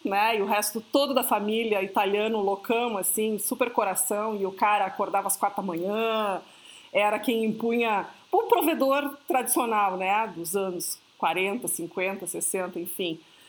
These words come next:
É, super racional, era ufólogo, é, ele, ele comprou uma, uma, um terreno no centro-oeste porque tinha um buraco, um portal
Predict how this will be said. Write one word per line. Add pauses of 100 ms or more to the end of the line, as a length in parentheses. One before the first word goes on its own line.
(240)
É,
super
racional, (340)
era
ufólogo, (200)
é,
ele,
ele
comprou
uma,
uma,
um
terreno
no
centro-oeste
porque
tinha
um
buraco,
um
portal